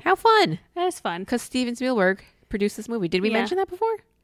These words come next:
Speaker 2: Uh,
Speaker 1: I'm sure everybody else but us knew this.
Speaker 2: <laughs> Well, we can mention it now.
Speaker 1: <laughs> Yeah.
Speaker 2: So, like, I guess that's two E T references that we caught.
Speaker 1: Yeah.
Speaker 2: And then there was also, like, Bugs Bunny and and Sylvester and, like, other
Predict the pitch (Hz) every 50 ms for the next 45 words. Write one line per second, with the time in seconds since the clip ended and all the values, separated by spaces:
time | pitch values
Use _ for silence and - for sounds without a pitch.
0 | _ _ _ _ _ _ 233 233 220 208 202 196 196 190 185 180 180 175 180 208
1 | 220 277 262 214 196 185 175 170 170 175 165 170 - - 165 156 160 - 160 156
2 | 156 - - - - 339 254 294 - 269 339 - - 170 214 220 240 247 - 381
3 | 330 269 247 233 - 214 196 185 202 196 185 185 180 - 262 294 277 226 175 185
4 | 196 269 240 220 226 220 202 - _ _ _ _ _ - 233 233 247 247 - 269
5 | - - - - 240 233 247 254 254 254 - - 269 269 269 269 - 254 254 -
6 | 269 269 254 285 262 254 262 262 - - 262 - - 277 277 269 277 - 320 381
7 | 381 392 349 - - - - - _ - 226 220 208 202 196 196 202 196 - _
8 | _ - 240 247 262 262 247 175 220 233 - - 254 240 220 196 196 185 - -
9 | 175 190 196 - 190 175 175 175 180 180 180 - - 175 170 170 170 165 - _
10 | _ _ _ _ - 170 170 180 - 185 175 180 175 180 - 196 190 180 180 -
11 | - - 185 175 175 180 175 - - - _ _ - 190 185 190 185 180 175